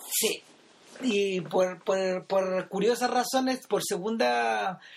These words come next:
por segundo podcast consecutivo nos conectamos con la cartelera. Vamos a hablar hoy día de Los Descendientes, la, el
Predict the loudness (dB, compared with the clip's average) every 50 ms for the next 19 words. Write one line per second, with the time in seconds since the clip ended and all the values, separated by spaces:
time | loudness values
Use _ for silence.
0 | -20 -10 _ -4 -2 0 0 2 2 4 4 4 2 2 0 0 0 -2 -2 -2
1 | -6 -4 -4 -6 -6 -4 -4 -2 -2 0 0 -2 -4 -4 -6 -6 -6 -2 -2 -4
2 | -4 -4 -4 -4 -2 -2 -2 -2 -4 -6 -6 -8 -6 -4 -2 0 0 0 -2 -2
3 | -4 -4 -4 -4 -4 -4 -4 -2 -2 -2 -2 -2 -2 -2 -4 -4 -4 -4 -4 -4
4 | -4 -4 -4 -4 -4 -4 -6 -8 -8 -10 -10 -12 -12 -14 -16 -16 -16 -14 -10 -8
5 | -8 -8 -8 _ -4 -4 -4 -4 -10 -18 _ -20 -20 -20 _ _ _ _ -20 -20
6 | _ _ _ _ _ _ _ -6 -4 -2 0 0 0 0 0 -2 -2 -4 -6 -8
7 | -8 -8 -8 -8 -10